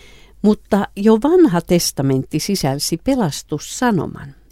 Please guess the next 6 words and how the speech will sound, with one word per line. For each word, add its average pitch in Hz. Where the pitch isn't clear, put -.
evankeliumin, 131
ilosanoman 190
Jeesuksesta. -
Vanhan 262
testamentin 175
Jumalan 190